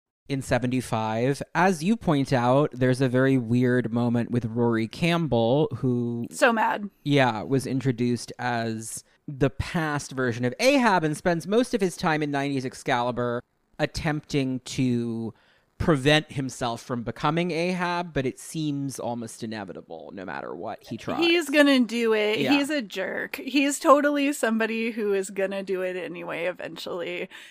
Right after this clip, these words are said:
Speaker 2: He sucks. <laughs>
Speaker 1: Yeah.
Speaker 2: I'm always just like, "I get it. I get what you're trying to do here, but, like, he sucks." We met him as somebody who takes control of a teen girl's mind.
Speaker 1: And puts her in a bondage outfit and a leash.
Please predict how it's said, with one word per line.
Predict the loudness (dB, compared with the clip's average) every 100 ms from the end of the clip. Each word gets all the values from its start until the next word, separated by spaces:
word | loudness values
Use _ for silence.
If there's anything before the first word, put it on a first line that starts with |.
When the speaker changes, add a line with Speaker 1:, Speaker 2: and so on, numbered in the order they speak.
| -8
Speaker 2:
He | -2 0
sucks. | 0 -2 -2 -4 -4 -6 0
<laughs> | 0 8 8 8 -2 -2 _ -14 -2
Speaker 1:
Yeah. | 4 6 4 0 2
Speaker 2:
I'm | 4
always | 6 4 0
just | -2 -2 2
like, | 2 2 0 2
"I | 6 6
get | 4 2
it. | 2 2
I | 2 2
get | 2 0
what | 0
you're | -2
trying | 0 0 0
to |
do | -2 -2
here, | 0 0 2 2
but, | 0 0
like, | -2 0 -2 -4 -6 -8 -8
he | -4 -4
sucks." | -4 -6 -6 -6 -8
We | -4 -2 4 8
met | 8 8
him | 4 4
as | 2 0
somebody | -2 0 0 0 -2
who | -2 -4
takes | -2 -6 -6
control | -6 -4 0 0 0
of | 0
a | -4
teen | -6 -6 -4
girl's | -2 -2 -2
mind. | -2 -2 -2 -4 -6 -6 -8 _ _ 2
Speaker 1:
And | 4 6
puts | 4 8
her | 8
in | 8
a |
bondage | 6 6 6 8 4 2
outfit | 4 4 4 4 4 2
and | -2 -4 _ -10 0
a | 2
leash. | 4 2 0 0 -2